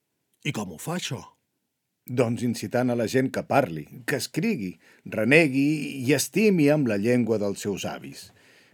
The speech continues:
Speaker 2: Haig de fer via perquè els nostres avis se'n van, i amb ells les paraules i la memòria.
Speaker 1: I com els incita?
Speaker 2: Això és un secret. Adéu.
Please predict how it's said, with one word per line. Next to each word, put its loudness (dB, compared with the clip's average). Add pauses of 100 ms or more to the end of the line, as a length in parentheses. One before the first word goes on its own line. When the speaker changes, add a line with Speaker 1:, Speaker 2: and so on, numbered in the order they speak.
Speaker 2:
Haig -6
de 4
fer -2
via 2
perquè -8
els -14
nostres -6
avis -4
se'n -6
van, -6 (420)
i -10
amb -4
ells -2 (100)
les -12
paraules -6 (160)
i -12
la -14
memòria. -10 (1080)
Speaker 1:
I -10
com -10
els -12
incita? -8 (840)
Speaker 2:
Això -8
és -12 (100)
un -12
secret. -16 (1000)
Adéu. 2